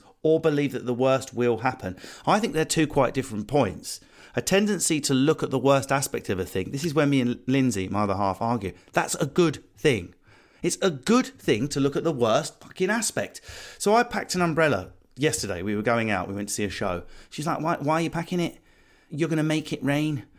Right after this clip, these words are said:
So she thought that I could bring rain like some sort of ancient medieval witch doctor by carrying my, like, like, like the umbrella could influence the outcome. Whereas for me, it's like, I'm the one with on point hair at the end of the night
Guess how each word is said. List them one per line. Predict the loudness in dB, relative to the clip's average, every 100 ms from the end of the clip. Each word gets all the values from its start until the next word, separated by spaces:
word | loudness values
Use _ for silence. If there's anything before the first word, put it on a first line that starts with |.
| _ -20 -8
So | -4
she | 0 0 0
thought | -4 0 2 2 0 -4
that | -2
I | 0 -2
could | -2 -6 -2
bring | 2 2 2
rain | 2 2 0 -4 -8
like | -4 -2 -2 -6 -6
some | -2 -2
sort | -2 -2 -2
of | -2
ancient | 0 0 -2 -4 -2
medieval | 0 0 0 -2 -2
witch | -2 -2 -2
doctor | -2 -2 -6 -8 -10 -14 -2
by | 0
carrying | 0 0 2 2 2
my, | 2 2
like, | 2 0
like, | -2
like | 2 2
the | 2
umbrella | 2 2 2 0
could | -4 -4
influence | -2 0 0 2 0
the | 0 0
outcome. | 0 0 -2 2
Whereas | 0 0
for | -2
me, | -2
it's | -2
like, | -4 -6 -8 -20 -20 _
I'm | 0 2
the | 4
one | 4 2
with | 0 2
on | 2
point | 2 0 -2
hair | 0 2
at | 2
the | 0
end | -2 -2
of |
the | -4
night | -2 -2